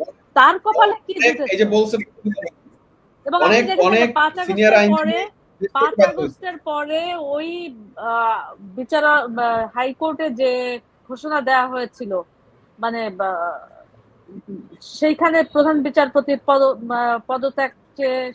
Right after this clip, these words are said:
Speaker 1: সেইখানে, আহ, আপনার মনে আছে মব সৃষ্টি করা হয়েছিল। তো এটা তো আসলে
Speaker 2: হুম।
Speaker 1: পরিকল্পিত, কারণ এই ইউনূস গং জানে যে এইসব পেশা যদি ধ-, মানে মানুষকে যদি, আহ,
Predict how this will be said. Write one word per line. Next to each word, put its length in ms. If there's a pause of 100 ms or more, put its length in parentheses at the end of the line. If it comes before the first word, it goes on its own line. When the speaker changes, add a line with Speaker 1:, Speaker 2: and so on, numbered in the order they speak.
Speaker 1:
সেইখানে, 520 (380)
আহ, 300
আপনার 240
মনে 260
আছে 240
মব 280 (200)
সৃষ্টি 280
করা 200
হয়েছিল। 400 (540)
তো 80 (100)
এটা 200
তো 140
আসলে 440 (100)
Speaker 2:
হুম। 200 (360)
Speaker 1:
পরিকল্পিত, 800 (400)
কারণ 420 (120)
এই 260
ইউনূস 480
গং 300
জানে 420 (120)
যে 340 (420)
এইসব 340 (140)
পেশা 440
যদি 260
ধ-, 180
মানে 320
মানুষকে 520
যদি, 440 (520)
আহ, 580